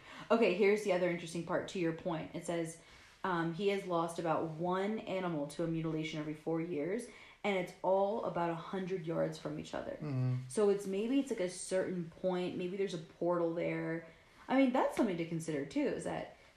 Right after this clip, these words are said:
Speaker 1: there could be a portal and something about, like, the way that the ship, like, could land or something like that. Somehow, like, there's laser technology, which kinda makes me think about what I heard about what happened in Italy,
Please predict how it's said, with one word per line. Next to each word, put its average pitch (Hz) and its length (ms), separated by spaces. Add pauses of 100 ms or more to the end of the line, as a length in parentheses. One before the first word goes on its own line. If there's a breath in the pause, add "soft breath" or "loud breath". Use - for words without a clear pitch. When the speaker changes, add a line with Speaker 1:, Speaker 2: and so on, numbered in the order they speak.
Speaker 1:
there 180 100
could 202 220
be 202 120
a 170 40
portal 170 540
and 160 100
something 180 340
about, 160 240
like, 160 160
the 165 100
way 160 580 (420 soft breath)
that 170 160
the 175 80
ship, 165 580
like, 156 400 (100)
could 165 180
land 156 520
or 233 80
something 240 380
like 240 180
that. 233 460 (580 soft breath)
Somehow, 180 480
like, 175 140
there's 165 200
laser 165 360
technology, - 760 (220 loud breath)
which 214 180
kinda 254 220
makes 254 180
me 233 80
think 202 200
about 185 180
what 185 100
I 170 80
heard 170 240
about 165 120
what 165 100
happened 156 340
in 165 60
Italy, 175 400